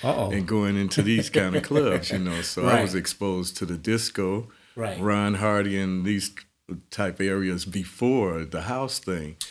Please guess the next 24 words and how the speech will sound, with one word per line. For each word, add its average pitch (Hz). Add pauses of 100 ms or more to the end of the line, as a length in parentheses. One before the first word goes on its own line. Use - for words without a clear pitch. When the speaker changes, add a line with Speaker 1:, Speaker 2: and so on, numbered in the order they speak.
Speaker 1:
Oh, 160
Speaker 2:
You -
know, -
Speaker 1:
so -
Speaker 2:
that -
Speaker 1:
even 185
before 165
you 165
made 151
the 139
records 139
and 131
everything, 117
you 123
was 127
just 117
going 135
to 151
the 120
Speaker 2:
Yeah. 90
Speaker 1:
clubs 113
first? 123
Speaker 2:
Yeah, 160
yeah, 139